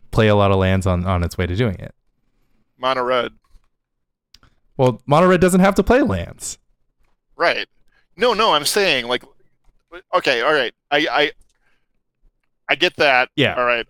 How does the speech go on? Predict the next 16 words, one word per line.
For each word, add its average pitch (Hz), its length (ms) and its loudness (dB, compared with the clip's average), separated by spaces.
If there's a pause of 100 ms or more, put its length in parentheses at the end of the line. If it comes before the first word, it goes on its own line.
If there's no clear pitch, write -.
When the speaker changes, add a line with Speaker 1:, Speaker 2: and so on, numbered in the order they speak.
Speaker 2:
I'll, 147 260 0 (1600)
but 190 100 0
I, 190 40 0
f-, - 260 -8
I - 60 -16
feel 226 280 -10
like 214 200 -4
there 143 100 -6
has 143 340 -2
to 135 60 -14
be 127 140 -6
l-, 117 140 -4 (800)
decks 139 260 0
that 143 140 -6
play 131 180 -2
lands. 117 600 -6